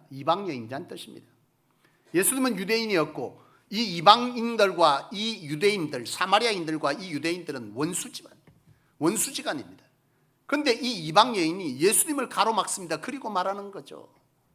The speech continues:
"다윗의 자손 예수여, 내 딸이 귀신 들렸습니다. 고쳐주십시오." 사실 이전 같으면 예수님께서 능히 쓰고 고쳐주셨지만은 그 본문에 보면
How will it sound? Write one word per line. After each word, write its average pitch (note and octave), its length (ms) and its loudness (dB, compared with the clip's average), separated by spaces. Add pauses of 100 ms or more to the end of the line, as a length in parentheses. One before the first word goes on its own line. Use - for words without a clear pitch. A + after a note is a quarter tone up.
(500)
"다윗의 D3 380 -2
자손 B2 280 -10
예수여, A2 520 -10
내 D3 260 -6
딸이 F3 380 -8 (360)
귀신 C#4 300 -10
들렸습니다. - 480 -20 (1120)
고쳐주십시오." G3+ 840 -10 (1120)
사실 G3 840 -2
이전 A#3 360 4
같으면 G3+ 400 0
예수님께서 D#3 840 -6 (100)
능히 C4 300 2
쓰고 - 320 -2
고쳐주셨지만은 C#3 1040 -8 (540)
그 B3+ 220 0
본문에 A3+ 400 -2
보면 C#3 460 -8